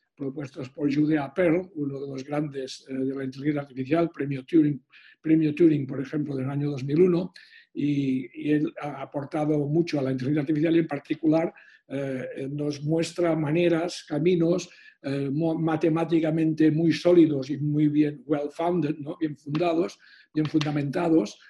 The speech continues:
eh, sobre cómo modelizar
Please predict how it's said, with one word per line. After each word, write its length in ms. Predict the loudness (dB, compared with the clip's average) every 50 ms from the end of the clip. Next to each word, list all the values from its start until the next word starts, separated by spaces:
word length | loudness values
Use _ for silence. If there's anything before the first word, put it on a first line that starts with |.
| _ _ _
eh, 500 | -6 -2 0 0 0 0 -2 -2 -4 -4 -6
sobre 400 | -6 -2 0 0 2 2 0 0
cómo 520 | 2 2 4 4 4 4 2 2 0 -4 -8 _ _ _
modelizar 880 | -4 0 0 0 0 0 0 0 0 0 -2 -2 0 0 0 0 -2